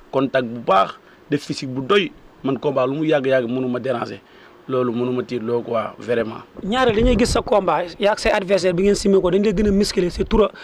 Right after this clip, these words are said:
Speaker 2: mais buñ jàppantee dinañ doog a xam ne yow am nga doole. Lan mooy waral loolu?
Speaker 1: Waaw, loolu day am parce que man damay dajeeg nit ci mbedd mi sax ñu naan ma kii est-ce que ëpp la doole, te damay xam ne man maa ko ëpp doole.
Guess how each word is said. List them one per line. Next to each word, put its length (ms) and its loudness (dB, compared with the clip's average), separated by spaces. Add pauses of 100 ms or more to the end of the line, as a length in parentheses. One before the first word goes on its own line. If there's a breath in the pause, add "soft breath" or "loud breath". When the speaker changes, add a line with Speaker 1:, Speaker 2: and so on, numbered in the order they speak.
(120 loud breath)
Speaker 2:
mais 140 4
buñ 180 4
jàppantee 480 2
dinañ 280 0
doog 180 4
a 40 2
xam 140 0
ne 60 2
yow 100 4
am 100 0
nga 100 2
doole. 240 2
Lan 140 2
mooy 120 0
waral 280 4
loolu? 200 0 (720 loud breath)
Speaker 1:
Waaw, 220 4
loolu 200 4
day 140 6
am 120 0
parce 160 -2
que 60 2
man 240 2 (460)
damay 260 2
dajeeg 240 4
nit 140 -2
ci 80 -6
mbedd 260 2
mi 80 0
sax 380 -2
ñu 100 -4
naan 160 2
ma 80 -2
kii 160 -4
est-ce 120 -4
que 60 0
ëpp 160 0
la 80 2
doole, 220 2
te 60 -2
damay 180 2
xam 160 0
ne 80 2
man 120 2
maa 140 2
ko 140 0
ëpp 100 -14
doole. 220 0